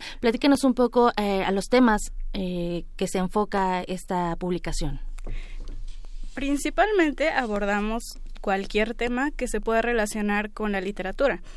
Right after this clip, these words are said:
Speaker 2: Tenemos bastantes secciones dentro de la revista que procuramos, como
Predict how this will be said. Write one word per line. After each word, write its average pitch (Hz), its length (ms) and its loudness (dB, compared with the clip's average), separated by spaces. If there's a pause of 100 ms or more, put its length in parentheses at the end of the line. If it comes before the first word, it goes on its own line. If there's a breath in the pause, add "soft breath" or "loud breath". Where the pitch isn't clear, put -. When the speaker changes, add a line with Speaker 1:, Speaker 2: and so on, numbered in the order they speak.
(160 soft breath)
Speaker 2:
Tenemos 240 400 0
bastantes 220 520 -2
secciones 254 560 -4
dentro 226 300 -2
de 226 60 0
la 226 140 0
revista 269 500 -2 (680 soft breath)
que 247 180 6
procuramos, 247 640 2
como 247 200 2